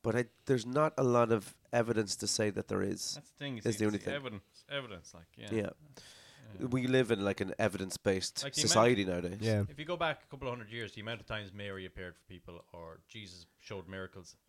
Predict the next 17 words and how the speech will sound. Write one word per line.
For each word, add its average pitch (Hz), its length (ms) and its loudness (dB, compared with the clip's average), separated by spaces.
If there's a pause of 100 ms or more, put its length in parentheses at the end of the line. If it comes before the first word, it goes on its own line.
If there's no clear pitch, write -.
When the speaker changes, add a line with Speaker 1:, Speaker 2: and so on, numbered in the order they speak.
Speaker 1:
Yeah. 104 200 -4
Speaker 2:
it - 60 -10
hasn't 165 380 -12
happened 113 380 -12
in 92 160 -10
the 87 280 -12
twenty-first 95 520 -14
century, 87 440 -16 (120)
as 85 120 -20
in 85 120 -18
terms 87 360 -18
of 82 100 -18 (400)
Speaker 1:
No. 117 140 -2
Speaker 2:
everything 123 240 -4
could 104 120 -14
be 95 140 -10
explained. 101 520 -12